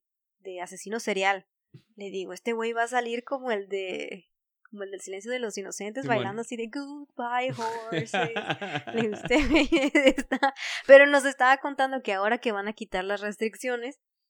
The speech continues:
Speaker 1: ya les dijo el landlord que les van a aumentar la renta.
Speaker 2: No mames.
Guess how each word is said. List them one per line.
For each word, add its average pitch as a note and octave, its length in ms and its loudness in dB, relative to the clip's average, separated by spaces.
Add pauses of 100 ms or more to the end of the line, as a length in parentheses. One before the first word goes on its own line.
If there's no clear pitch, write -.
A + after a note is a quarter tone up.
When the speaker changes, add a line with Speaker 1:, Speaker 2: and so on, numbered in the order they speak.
(200)
Speaker 1:
ya G#3 200 6
les G#3 200 0
dijo G#3 440 -6
el F3 220 -8
landlord A3 520 0
que - 80 -6
les F#3+ 140 -4
van F#3 100 -8
a F#3 40 -6
aumentar F3 320 -8
la E3+ 120 -8
renta. G3 300 -10
Speaker 2:
No B2+ 160 -8
mames. B2 1800 -12